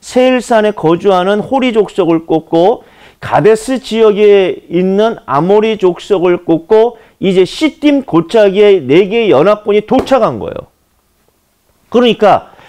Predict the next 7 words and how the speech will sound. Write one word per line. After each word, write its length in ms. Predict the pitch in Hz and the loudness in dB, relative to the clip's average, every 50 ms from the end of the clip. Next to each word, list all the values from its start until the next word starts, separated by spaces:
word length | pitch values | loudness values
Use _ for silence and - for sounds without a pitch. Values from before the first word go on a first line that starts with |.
| _ - | _ -6
이 80 | 226 | -6
사해 400 | 226 - 214 254 277 285 285 254 | -6 -4 0 2 2 2 2 2
지역에 360 | 214 240 262 247 233 208 233 | 0 0 2 2 2 2 0
있는 200 | 226 220 226 226 | 0 0 -2 -4
다섯 440 | 220 - - 160 233 233 - - _ | -4 -4 -2 0 0 -2 -2 -4 _
개 200 | - 220 208 214 | 0 2 2 2
국가들, 580 | 208 - 170 - - 196 165 143 139 123 104 | 2 -2 -6 -4 -2 0 0 0 0 -2 -4